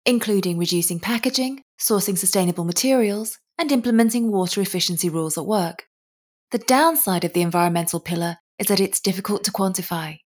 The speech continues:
Very few companies have transparent supply chains, which means that a lot of information is lost along the way.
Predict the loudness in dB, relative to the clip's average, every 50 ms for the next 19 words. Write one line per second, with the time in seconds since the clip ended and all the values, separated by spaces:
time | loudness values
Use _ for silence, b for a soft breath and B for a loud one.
0 | _ _ _ _ _ _ _ _ _ 0 2 4 6 6 4 4 6 4 4 4
1 | 4 0 0 0 0 0 0 0 0 -2 -2 -4 -4 -4 -4 -2 -2 -2 0 2
2 | 2 4 4 4 2 0 -2 -4 -4 -2 -2 -2 0 0 -2 -4 -4 -6 -8 -10
3 | -12 -16 -20 _ _ _ _ _ -4 -2 -2 0 0 0 2 2 2 0 0 -2
4 | -2 0 2 2 2 2 0 -2 -2 -2 -2 0 2 2 4 4 2 0 -2 -4
5 | -4 -4 -2 -2 0 0 0 0 -2 -4 -6 -6 -6 -6 -6 -6 -6 -4 -2 -2
6 | -2 -2 -4 -8 -10